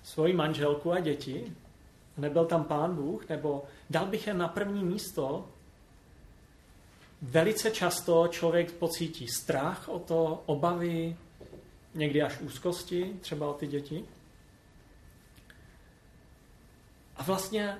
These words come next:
to, co miluji, o tom musím pořád přemýšlet. To se mi honí pořád hlavou. A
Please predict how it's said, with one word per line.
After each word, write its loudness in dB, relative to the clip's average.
to, -2
co -2
miluji, 4
o -4
tom -2
musím -2
pořád 0
přemýšlet. -4
To -10
se -2
mi 4
honí 2
pořád 0
hlavou. -4
A 4